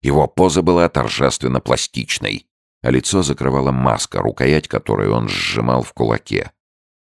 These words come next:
Правда, это была банальная маска сварщика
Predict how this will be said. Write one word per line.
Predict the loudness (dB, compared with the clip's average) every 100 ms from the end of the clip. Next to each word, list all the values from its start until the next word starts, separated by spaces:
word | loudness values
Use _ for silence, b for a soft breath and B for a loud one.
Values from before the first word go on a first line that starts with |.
| _ _
Правда, | 0 2 2
это | 2 2 0
была | 2 2
банальная | 2 2 4 2 2 2
маска | 2 0 -2
сварщика | -4 0 0 0 -4 -4 -4 -4